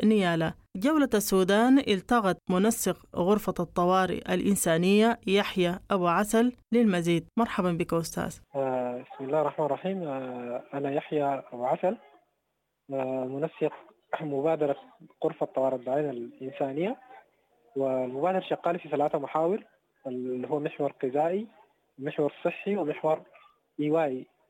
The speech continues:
Speaker 2: المبادرة حتى الآن يعني قدمت مساعدة لحوالي خمسة ألف وخمسمية مستفيد من الأسر الأكثر هشاشة في الجانب الصحي، وأكثر من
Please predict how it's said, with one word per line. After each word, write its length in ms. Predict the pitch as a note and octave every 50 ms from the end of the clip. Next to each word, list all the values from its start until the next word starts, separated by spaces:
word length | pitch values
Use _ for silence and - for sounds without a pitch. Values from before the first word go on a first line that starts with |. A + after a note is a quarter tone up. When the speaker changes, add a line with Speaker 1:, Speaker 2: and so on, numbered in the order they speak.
| _ _ -
Speaker 2:
المبادرة 580 | C3 C3+ C3+ E3 F#3+ G3 E3+ D#3 D#3 F3 B3 - _ _ _ _ _ -
حتى 300 | - - - - - -
الآن 500 | - - D3 D#3 E3 D#3+ D#3+ C#3+ C3+ - _ _ _ _
يعني 260 | C#3+ C3+ C3 C3 C3 B2
قدمت 480 | - D#3+ D3+ D3 D3+ C#3 C#3 - -
مساعدة 500 | C3+ C3 - - D3 C#3+ C3+ C3+ C3+ C3+
لحوالي 640 | C3 C3+ - - B2+ B2+ C3 B2+ C3 C#3+ D3 D3 - - - _ _ _ _
خمسة 400 | - - D3+ D3 - D3 C#3 C#3+
ألف 160 | D#3 - D3+
وخمسمية 560 | - - C3+ B2+ - - C3+ C#3 C#3+ C#3+ C#3 - _ _ _ _ _ _ _ - -
مستفيد 540 | C4+ - - D#4 - - - F3 F#3+ B3 A#3+ -
من 160 | D3 C3+ C3
الأسر 500 | B2+ B2 B2 - - - - - D#3 C3+ B2+
الأكثر 580 | F#3 G3+ - - - - - - D3 C3+ - - - - _ _ _ _ _
هشاشة 480 | - C3+ - - D#3+ F3 F3 - B3+ C4 _ _ _ _ _ _ _ _ _ _
في 60 | -
الجانب 340 | C#3 C3 D#3 D#3+ D#3 D3+ C#3
الصحي، 500 | C#3+ - - F#3+ F#3+ - - B3 B3 B3
وأكثر 680 | A3+ F3 D3+ C#3 - - - - D#3+ - - F3+ D#3+ C#3
من 240 | C#3 C3 C3 B2+